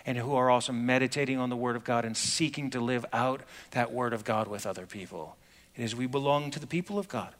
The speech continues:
We are a child of God. It's to who we belong. You can pursue happiness by pursuing happiness in something, or you can pursue happiness by finding it in Christ and in God himself. That's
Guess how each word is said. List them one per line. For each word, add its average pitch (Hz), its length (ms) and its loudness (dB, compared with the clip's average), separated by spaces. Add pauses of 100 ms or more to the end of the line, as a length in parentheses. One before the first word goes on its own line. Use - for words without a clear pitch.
(340)
We 113 80 -4
are 104 160 0
a 117 60 -2
child 143 400 -2
of 120 100 -10
God. - 300 -12 (320)
It's - 140 -6
to 113 100 -10
who 113 80 -10
we 127 80 -4
belong. 131 340 -6 (1300)
You 131 160 -6
can 143 140 0
pursue 143 320 0
happiness 175 720 0 (240)
by 127 160 4
pursuing 185 680 4
happiness 151 540 2
in 156 360 2
something, 160 800 4 (560)
or 139 180 0
you 143 160 -4
can 139 240 -4
pursue 170 440 4
happiness 123 640 2 (260)
by 120 140 -2
finding 135 480 2
it 135 140 0
in 139 420 -2
Christ - 680 -2
and 113 140 -4
in 113 140 -4
God 127 260 0
himself. - 460 -4
That's - 340 -2